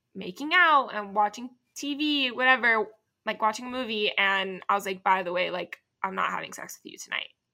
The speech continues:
And he was like, "Okay." And, and, and I think, I don't know if he asked why, or I was like, "It's not that I don't want to, but, like, just letting you know, like, there's, like, I have some history with that. And, like, I just, I'd rather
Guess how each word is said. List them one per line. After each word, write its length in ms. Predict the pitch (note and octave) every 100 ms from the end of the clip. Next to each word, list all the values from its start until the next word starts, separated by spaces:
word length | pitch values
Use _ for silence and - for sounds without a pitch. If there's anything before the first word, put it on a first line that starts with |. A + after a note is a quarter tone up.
| _ _ _
And 440 | G#3 G3 G3 F#3 F#3+
he 120 | G3+
was 100 | F#3+
like, 200 | F3 - -
"Okay." 440 | C4+ G#3+ E3+ B3 _ _ _ _ _ _ _
And, 540 | A3+ G#3+ G#3 G3+ G3 F#3+ _ _ _ _ _ _ _ _ _ _
and, 240 | G#3+ G#3 F3 -
and 120 | A3
I 80 | A3
think, 400 | G#3+ G#3+ G#3+ - _ _ _ -
I 60 | A#3+
don't 100 | C#4
know 60 |
if 80 | C4
he 160 | A#3 B3
asked 280 | A#3 -
why, 260 | A3+ A3 G#3+
or 100 | G#3
I 80 | G3+
was 100 | G3
like, 280 | G3 F3 - - - _
"It's 100 | -
not 160 | B3
that 80 | B3+
I 100 | A#3+
don't 180 | A3+ G3
want 280 | G3 G#3 -
to, 220 | - G2
but, 180 | A2+ F#2
like, 220 | F3 -
just 160 | G#2 -
letting 200 | G3 G3
you 100 | F#3
know, 140 | F#3
like, 240 | F#3+ F3+ - _
there's, 440 | G3 F3 E3+ - -
like, 180 | F#3 -
I 160 | F3 F#3+
have 260 | - - - -
some 400 | - F#3 F3+ - _
history 420 | G#3+ G#3 - G#3
with 140 | G3 G3+
that. 200 | F#3+ F3
And, 80 |
like, 140 | F3 -
I 120 | F3+
just, 240 | F3+ G3 -
I'd 140 | G3
rather 420 | F#3 F3+ F2+ -